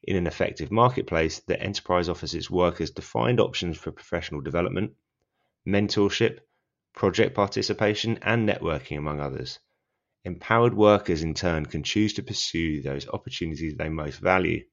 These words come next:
"Vibrant, robust, and inclusive opportunity marketplaces strategically align both individuals and enterprise aspirations." End quote.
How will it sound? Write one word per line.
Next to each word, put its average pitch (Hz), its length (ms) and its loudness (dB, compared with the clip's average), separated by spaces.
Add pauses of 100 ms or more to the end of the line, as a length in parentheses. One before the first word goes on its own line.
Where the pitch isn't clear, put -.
(840)
"Vibrant, 127 480 4
robust, 95 540 2
and 87 80 -2
inclusive 101 520 2
opportunity 92 540 -2
marketplaces 78 800 -4 (540)
strategically 104 680 0
align 87 400 4
both 76 240 -2
individuals 76 680 -4
and 82 220 -6
enterprise 82 580 -2
aspirations." - 840 -4 (1040)
End 78 160 0
quote. - 320 -2